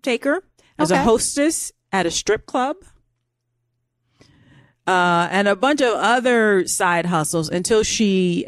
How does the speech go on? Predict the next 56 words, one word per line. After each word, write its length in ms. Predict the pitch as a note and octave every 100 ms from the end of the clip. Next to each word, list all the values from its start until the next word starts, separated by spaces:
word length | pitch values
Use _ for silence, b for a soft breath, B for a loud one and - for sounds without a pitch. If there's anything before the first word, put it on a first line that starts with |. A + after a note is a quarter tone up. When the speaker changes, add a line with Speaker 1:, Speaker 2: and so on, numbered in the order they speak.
| -
Speaker 1:
uh, 300 | E3+ E3 D#3 -
also 380 | A#3 C#4 B3+ F#3
landed, 640 | E3+ E3 E3 D#3 D#3 D3+ _ _ _
in 120 | G#3
addition 320 | A3 A3+ G#3+
to 100 | G3+ F3+
doing 180 | F3+
these 180 | E3+ E3
other 200 | G3 F3+
jobs, 320 | D#3+ D3+ D3 -
she 100 | F#3
landed 280 | F3+ E3+ E3
a 100 | D3+
drumming 440 | E3+ A3+ C4+ A3+
job 500 | E3+ D#3 D3 D3 C#3+ B B B
in 80 | F3
a 60 | D#3+
beer 360 | G#3+ A#3+ B3
bar 340 | F3 D#3 D3+ D#3
in 320 | - D#3 D3+
Santa 240 | F#3 D#3+
Monica. 560 | D3+ - - - - - - _ _ - _ _ _ _ _
Speaker 2:
So 160 | - B3+
she 220 | - F4+
didn't 280 | A4 C4+ -
sleep, 760 | - - B3 B3 G3+ - - - _ _ _ _ _
is 180 | D#3+ D#3+
Speaker 1:
No. 60 |
Speaker 2:
what 160 | G3 -
you 140 | G3+
just 320 | F#3 F#3+ -
told 300 | - F3 -
me. 320 | - - G3 _
Speaker 1:
Nineteen, 1040 | - A3 A#3+ - C#4+ B3 A#3+ A#3 A3+ A#3 - - _ _ -
yeah, 140 | E3
you 140 | D#3 F3
gotta 180 | E3+ D#3
keep 200 | D#3 C3
going. 420 | G2+ A2+ C3 E3 -
Speaker 2:
I 40 |
Speaker 1:
Thank 120 | D#3
Speaker 2:
mean, 80 | -
Speaker 1:
God 80 | D#3
Speaker 2:
I 20 | F3
Speaker 1:
she 40 |
Speaker 2:
don't 60 | D#3
Speaker 1:
has 80 | C3+
the 60 |
Speaker 2:
think 120 | C#3+
I 20 | C#3+
Speaker 1:
energy. 120 | C3+
Speaker 2:
slept 220 | - - -
when 140 | D#3+
I 140 | D3
was 160 | D3+ -
nineteen 540 | E3+ - - - G3